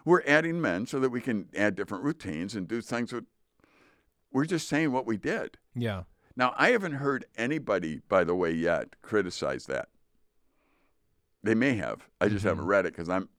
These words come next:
Speaker 1: I don't watch the news either, so I haven't read it. But I'm thinking, "Okay, that's just interesting." And I'm all for that.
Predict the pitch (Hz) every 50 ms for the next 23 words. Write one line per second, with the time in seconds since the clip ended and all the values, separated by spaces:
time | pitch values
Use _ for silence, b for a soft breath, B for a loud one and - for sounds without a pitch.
0 | _ - 87 101 92 80 87 92 87 - - 78 78 78 71 67 82 92 90 80
1 | 67 67 67 - - 80 78 78 76 76 - - _ _ _ - 78 85 87 78
2 | 67 - B B B B B B B B - 120 123 123 120 - 139 131 113 117
3 | 110 101 85 - - 95 101 107 - 107 78 71 71 - - _ _ b b b
4 | b b b b - 107 117 135 - - - - 123 104 - - 107 104 104 -
5 | - 95 90 - - 82 80 80 87 95 - - - 117 123 135 151 143 131 123
6 | 120 - - - - 120 117 120 123 117 104 85 78 73 76 87 104 - -